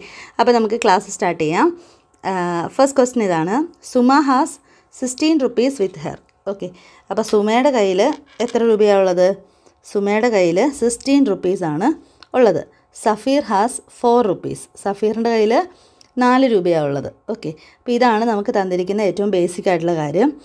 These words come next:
അപ്പോൾ ഇതിൽ നിന്ന് നമ്മൾ എന്ത് ചെയ്യണം? ആ, ഇതിൽ നിന്ന് നമ്മൾ രണ്ട് കാര്യങ്ങൾ കണ്ടുപിടിക്കണം. അപ്പം കഴിഞ്ഞ ക്ലാസ്സിൽ നമ്മൾ കണ്ടിരുന്നു, ആ, ഒരു, ആ, രണ്ട് വാല്യൂസ് തന്നു കഴിഞ്ഞാൽ അതിൻ്റെ ഒന്നിൻ്റെ എത്ര ടൈംസ് ആണെന്നുള്ളതും അടുത്തതിൻ്റെ എത്ര പാർട്ട് ആണെന്നുള്ളതും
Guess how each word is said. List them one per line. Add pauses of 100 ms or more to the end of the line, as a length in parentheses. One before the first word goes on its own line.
(160)
അപ്പോൾ
ഇതിൽ
നിന്ന്
നമ്മൾ
എന്ത്
ചെയ്യണം? (460)
ആ, (180)
ഇതിൽ
നിന്ന്
നമ്മൾ
രണ്ട്
കാര്യങ്ങൾ
കണ്ടുപിടിക്കണം. (200)
അപ്പം (120)
കഴിഞ്ഞ
ക്ലാസ്സിൽ
നമ്മൾ
കണ്ടിരുന്നു, (640)
ആ, (220)
ഒരു, (400)
ആ, (180)
രണ്ട്
വാല്യൂസ്
തന്നു
കഴിഞ്ഞാൽ
അതിൻ്റെ (440)
ഒന്നിൻ്റെ
എത്ര
ടൈംസ്
ആണെന്നുള്ളതും (440)
അടുത്തതിൻ്റെ
എത്ര (600)
പാർട്ട്
ആണെന്നുള്ളതും